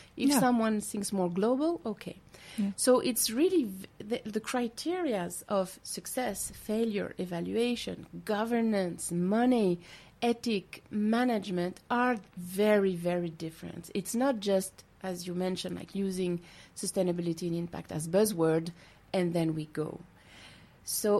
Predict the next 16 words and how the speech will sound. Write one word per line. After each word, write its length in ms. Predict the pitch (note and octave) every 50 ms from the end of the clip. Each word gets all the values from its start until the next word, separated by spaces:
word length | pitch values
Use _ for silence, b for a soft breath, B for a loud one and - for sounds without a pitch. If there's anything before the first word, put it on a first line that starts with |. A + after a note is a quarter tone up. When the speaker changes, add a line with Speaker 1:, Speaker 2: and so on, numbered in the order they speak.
| - -
Speaker 1:
to 100 | - C4
give 200 | A3+ C4+ D4 C#4
you 100 | C#4+ C4
a 40 | A3
very 280 | G#3 A#3 A#3 A#3 A#3
concrete 480 | A3+ - A3+ G#3 F#3+ - - A3 G3+ G3
example, 600 | F#3 F3+ F3+ F#3+ F#3+ F#3+ F#3 F#3 - F#3+ F3+ -
and 120 | G3 F3+ F3+
then 120 | G3 F#3
I 100 | F#3 F3+
will 180 | F3 F3+ F3 E3+
come 220 | - - F3+ F3
back 220 | F3 - - - -
to 120 | - F#3+
the 120 | F#3 -
challenges, 840 | F#3+ - - F#3+ F3 F#3 G3 G#3 A3 A#3+ C4 C#4 D4 D4+ D4 -